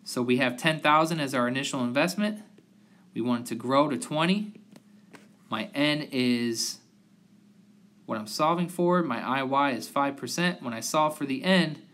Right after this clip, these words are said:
I end up getting an N value of fourteen point two one years. So slightly different.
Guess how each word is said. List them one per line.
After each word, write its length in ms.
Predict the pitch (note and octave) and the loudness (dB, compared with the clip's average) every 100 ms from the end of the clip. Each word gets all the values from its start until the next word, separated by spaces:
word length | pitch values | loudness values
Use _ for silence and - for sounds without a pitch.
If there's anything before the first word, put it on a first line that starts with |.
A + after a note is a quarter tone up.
| _ - - | _ -14 -6
I 80 | |
end 100 | C3+ | -4
up 80 | C3 | -2
getting 240 | C3 C#3 C3 | -2 0 -2
an 160 | B2 | -2
N 260 | D3 D#3+ D#3+ | 0 0 0
value 400 | C#3+ C#3 C#3+ C3+ | 2 2 2 2
of 80 | B2 | 0
fourteen 720 | C#3+ C#3 - D3 C#3 C3+ - _ - _ - - _ - | -2 -2 -2 -2 -2 -4 -14 _ -20 _ -20 -20 _ -14
point 300 | - A#2+ A2 | -6 -4 -4
two 220 | - D#3 | -2 0
one 240 | D3 D#3+ D3 | 0 -2 -2
years. 480 | A#2+ F#2+ - - - - - - _ | -2 -4 -10 -18 -20 -20 -20 -20 _
So 160 | - D3 | -10 -6
slightly 440 | - A#3 A#3+ G#3+ | 0 2 4 4
different. 460 | D#3+ D3+ E3 G3 | 4 2 2 -2